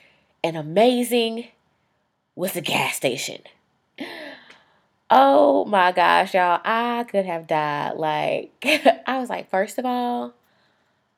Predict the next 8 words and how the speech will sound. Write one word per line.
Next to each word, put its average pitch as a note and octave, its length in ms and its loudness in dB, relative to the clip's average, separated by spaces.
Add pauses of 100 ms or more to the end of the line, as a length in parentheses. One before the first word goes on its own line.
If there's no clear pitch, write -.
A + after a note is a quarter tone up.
(840)
you A#3 420 -2
were C#4+ 200 2
so A3+ 800 2
stuck - 840 -2
on F3 340 -10
looking D#3+ 580 -6
at D#3 180 -4
what D#3 580 -8